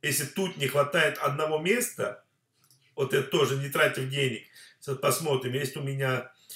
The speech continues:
собственных клонов. Нету. Ну ладно, нет так нету. Ну, принцип вы поняли, да?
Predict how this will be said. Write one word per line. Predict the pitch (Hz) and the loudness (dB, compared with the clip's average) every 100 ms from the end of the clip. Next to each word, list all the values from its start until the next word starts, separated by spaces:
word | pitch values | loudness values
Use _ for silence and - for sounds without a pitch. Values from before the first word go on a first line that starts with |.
| - _ | -18 _
собственных | - - 156 - - 139 131 120 - _ _ | -12 -2 0 0 -2 0 2 0 -2 _ _
клонов. | - 151 170 156 120 - - _ _ _ _ _ - - | -8 -2 0 2 0 -4 -12 _ _ _ _ _ -14 -6
Нету. | 143 147 117 113 98 - - - | 2 2 2 -2 -6 -12 -20 -4
Ну | 196 | 4
ладно, | 226 - 151 | 8 8 6
нет | 185 190 | 4 4
так | - 160 | 0 0
нету. | 143 127 131 | -2 0 -2
Ну, | 156 | -2
принцип | 165 208 175 - | 0 0 0 -2
вы | 151 | -4
поняли, | - 151 131 117 | 0 0 0 0
да? | 127 135 | 2 0